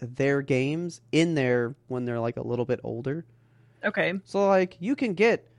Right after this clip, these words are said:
Speaker 1: the Spider-Man game, the Miles Morales game, God of War. You can get all the Uncharted games. Like, they got a bunch of the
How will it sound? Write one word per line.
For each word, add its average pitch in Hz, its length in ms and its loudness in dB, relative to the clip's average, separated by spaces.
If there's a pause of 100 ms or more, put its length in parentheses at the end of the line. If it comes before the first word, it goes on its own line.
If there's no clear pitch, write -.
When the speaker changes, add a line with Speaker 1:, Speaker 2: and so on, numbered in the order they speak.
(520)
Speaker 1:
the 147 80 -4
Spider-Man 156 680 0
game, 110 260 -4
the 117 100 -4
Miles 127 360 -4
Morales 151 480 2
game, 110 280 -4
God 110 280 0
of 147 100 -2
War. 151 420 2
You 113 200 -6
can 127 240 -10
get 135 440 -2 (540)
all 131 300 4
the 175 120 2
Uncharted 196 600 2
games. 123 400 -2
Like, 123 120 -8
they 226 100 -6
got 277 180 0
a 143 80 4 (180)
bunch 202 300 4
of 175 80 -6
the - 60 -14